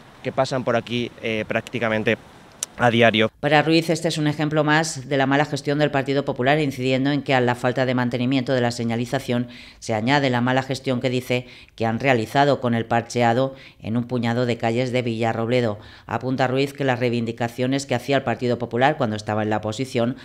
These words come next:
Speaker 2: ahora cuando tienen la responsabilidad de gobierno las han olvidado.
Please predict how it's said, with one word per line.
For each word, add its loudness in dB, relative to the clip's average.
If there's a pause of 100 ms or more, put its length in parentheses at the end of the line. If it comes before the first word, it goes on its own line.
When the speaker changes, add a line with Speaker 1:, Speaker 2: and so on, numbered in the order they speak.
(200)
Speaker 2:
ahora 2
cuando -4
tienen 0
la 0
responsabilidad -4
de 0
gobierno 0
las 0
han -2
olvidado. 0